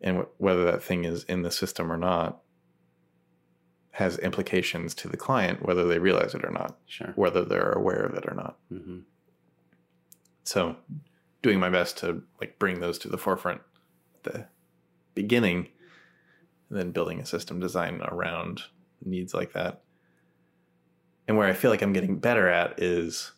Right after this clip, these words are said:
Speaker 1: like, the next move from that is if, if a client is asking for A, then it's not a far jump for them to also ask for B.
Speaker 2: Sure.
Speaker 1: And they may not ask for B until the event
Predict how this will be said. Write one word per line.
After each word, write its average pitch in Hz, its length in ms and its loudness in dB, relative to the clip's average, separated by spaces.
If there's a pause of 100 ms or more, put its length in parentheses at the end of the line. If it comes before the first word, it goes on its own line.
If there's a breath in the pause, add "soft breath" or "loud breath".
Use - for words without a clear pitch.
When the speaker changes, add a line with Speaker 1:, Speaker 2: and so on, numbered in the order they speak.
(800)
Speaker 1:
like, - 360 -2
the 95 220 -2
next 87 380 -4
move 90 560 -4
from 95 200 -2
that 101 300 0
is - 200 -8 (100)
if, - 160 -8 (140)
if 101 100 -8
a - 20 -20
client 92 320 -4
is 95 120 -8
asking 92 360 -6
for - 280 -6
A, 90 440 -2 (420)
then 104 100 -6
it's 95 160 -4
not 90 160 2
a 87 40 0
far 90 260 -2
jump 92 300 -2
for - 120 -6
them 87 220 -8
to - 80 -6
also - 280 -4
ask - 260 -4
for 92 200 -4
B. 92 420 -2
Speaker 2:
Sure. - 200 -12 (160)
Speaker 1:
And 95 100 -6
they 92 60 -2
may 90 140 -2
not - 180 -4
ask 90 200 -6
for 101 140 -2
B 95 340 0
until 87 540 -2
the - 160 -8
event - 380 -8